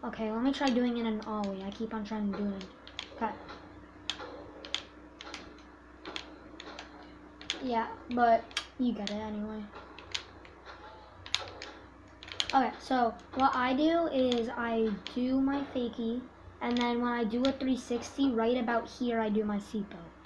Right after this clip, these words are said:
So, like, instead of just being like that and then doing a seatbelt right there, most of the time I'd be like this. I'll, when I say seatbelt, that's when I do my seatbelt.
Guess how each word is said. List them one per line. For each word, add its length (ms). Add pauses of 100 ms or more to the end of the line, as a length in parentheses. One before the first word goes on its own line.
(380)
So, 640
like, 300 (340)
instead 340
of 100
just 180
being 260
like 160 (520)
that 440
and 80
then 140
doing 240
a 20
seatbelt 440
right 220
there, 360 (320)
most 260
of 80
the 80
time 180
I'd 100
be 80
like 180
this. 360
I'll, 160 (320)
when 120
I 120
say 440
seatbelt, 560
that's 180
when 100
I 80
do 120
my 100
seatbelt. 340